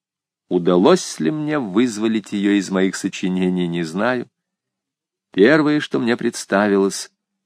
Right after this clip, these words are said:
было не её подбородки, и не её полнота, и даже не музыка её французской речи, а именно тот бедный, поздний,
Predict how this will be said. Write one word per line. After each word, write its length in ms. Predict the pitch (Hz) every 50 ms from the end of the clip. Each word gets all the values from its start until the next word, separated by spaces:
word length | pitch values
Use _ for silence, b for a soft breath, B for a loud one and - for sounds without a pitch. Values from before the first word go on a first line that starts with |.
| _ _ _ _ _ _ _ _
было 220 | - 92 90 90
не 280 | 87 85 90 147 190 185
её 420 | 175 175 170 151 131 160 180 185
подбородки, 1040 | 175 - 165 156 147 - 147 143 127 127 135 131 127 120 - - _ - - - - _ _ _ _ _ _ _ _ _ _ _ _ _ _ _ _ _ _ _ _
и 100 | - 98
не 140 | 98 98 98
её 160 | 104 113 -
полнота, 640 | - - 202 196 185 185 - _ - 196 190 175 151
и 80 | 135
даже 260 | 127 139 160 151 175 185
не 180 | 190 202 214
музыка 560 | 208 214 233 247 254 240 202 196 196 190 -
её 200 | 175 170 170 156
французской 580 | 143 - 139 135 - - 131 120 - - 120 113
речи, 400 | 107 110 113 110 98 - - 98
а 180 | 92 92 90 90
именно 480 | 95 104 104 98 95 90 90 90 87 - _ _
тот 380 | _ - 101 104 101 85 - 85
бедный, 800 | 80 71 73 87 110 127 127 - - - 95 92 87 78 - _ _ _ _ _ _ _ _ _ _ _ _ _
поздний, 800 | - 104 117 143 156 156 139 107 - - 113 113 107 98 82